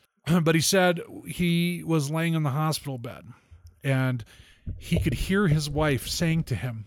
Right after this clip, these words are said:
"Please don't leave me. Please don't leave me. Don't leave me. God, don't let him leave." And then he said he looked up and he saw a man, like a doctor, desperately working on him, like, working on him big time. And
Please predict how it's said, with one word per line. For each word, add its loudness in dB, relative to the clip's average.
"Please -4
don't -4
leave 0
me. -10
Please -2
don't -2
leave -2
me. -12
Don't 0
leave 0
me. -8
God, -2
don't -4
let 2
him -4
leave." -8
And 2
then 4
he 6
said 4
he 4
looked 2
up 2
and 0
he 4
saw 4
a 2
man, 2
like -4
a 2
doctor, -2
desperately 0
working 2
on 0
him, -8
like, 2
working 2
on 0
him 2
big -2
time. -10
And 2